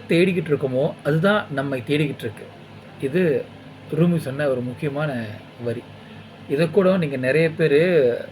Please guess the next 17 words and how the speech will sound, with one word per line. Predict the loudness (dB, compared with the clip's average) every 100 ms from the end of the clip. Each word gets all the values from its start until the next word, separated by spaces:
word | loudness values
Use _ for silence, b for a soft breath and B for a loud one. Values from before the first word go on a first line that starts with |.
| -16 -4
அவருடைய | 0 2 2 4 4 4 2 -2
சமூக | -4 -2 0 0
வலைத்தளங்களை | 0 0 -2 -4 -6 -4
பார்த்திருப்பீங்க. | -4 -2 -4 -6 -6 -8 -10 B B B -6
அதை | 0 2 4
தாண்டி | 6 6 6
அவர் | 6 6
எதுவுமே | 4 2 2 2
சொல்லலையா? | 2 2 2 0 -4 -8 -14 -20 B B B
அல்லது | 2 4 6
அந்த | 6 6 8 8
ஒரு | 6 6
வரியில் | 6 8 6 4 2
நாம | 2 4
என்னத்தை | 4 4 4 4
புரிஞ்சுக்கிட்டோம் | 4 2 2 2 2
அப்படின்றது | 2 0 2 2